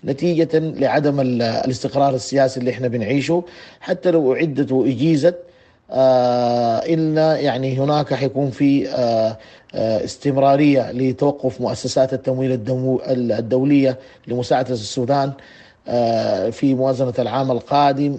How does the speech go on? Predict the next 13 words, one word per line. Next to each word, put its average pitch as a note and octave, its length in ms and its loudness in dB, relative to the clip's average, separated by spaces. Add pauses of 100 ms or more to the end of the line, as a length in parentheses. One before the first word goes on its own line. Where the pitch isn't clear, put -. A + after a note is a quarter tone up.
أو C3+ 160 2
القروض C#3 560 0 (100)
اللي B2 120 -2
بتجي، B2+ 480 -2 (400)
آه، A2 400 0
للسودان. C3 1120 0 (300)
آه، A#2 540 0
في، D3 440 2
آه، A2+ 1000 0 (640)
ارتفاع، B2+ 580 0 (160)
آه، G#2+ 360 -4
حيكون C3 500 -2
متوقع B2+ 560 0